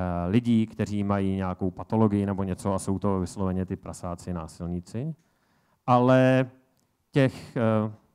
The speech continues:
je málo a pravděpodobně tady budou vždycky, jo. A proto, eh, eh, taky místo pro sebeobranu tady bude vždycky. Ale tu osvětu vzhledem k potenciálním pachatelům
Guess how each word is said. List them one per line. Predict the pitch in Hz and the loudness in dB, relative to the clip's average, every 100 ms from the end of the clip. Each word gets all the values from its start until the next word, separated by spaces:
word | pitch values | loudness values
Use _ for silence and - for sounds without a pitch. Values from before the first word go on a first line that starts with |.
| - | -2
je | 135 | 4
málo | 143 120 131 175 - _ _ _ _ _ _ _ | 6 6 6 4 0 _ _ _ _ _ _ _
a | 117 117 117 | -4 -2 -2
pravděpodobně | 127 127 139 139 135 | -2 0 2 4 4
tady | 135 131 | 4 4
budou | 131 | 4
vždycky, | 123 131 - 98 | 4 2 -2 -4
jo. | 92 | -2
A | 101 | -2
proto, | 117 117 120 123 | 2 4 4 4
eh, | 120 | 4
eh, | 107 101 101 113 117 110 98 92 | 6 4 0 -4 -4 -2 -2 -8
taky | - - | -12 -8
místo | 113 113 113 117 | -2 -2 -2 -6
pro | 120 | -6
sebeobranu | - 120 120 107 98 | -6 -2 0 0 -2
tady | 90 90 | -4 -8
bude | 87 87 | -6 -6
vždycky. | 82 - - 87 _ _ _ _ - | -6 -12 -12 -12 _ _ _ _ 0
Ale | 113 117 117 | 4 6 6
tu | 135 | 4
osvětu | 127 - 143 131 139 | 2 2 2 6 8
vzhledem | 131 127 123 123 120 | 8 8 4 4 2
k | - 117 107 98 95 90 _ _ _ _ _ _ | 4 6 8 6 2 -4 _ _ _ _ _ _
potenciálním | - 120 135 123 135 127 123 123 123 117 | 0 2 2 2 2 4 4 2 0 0
pachatelům | 113 104 - 127 131 127 120 131 | -2 -8 -4 0 4 4 4 0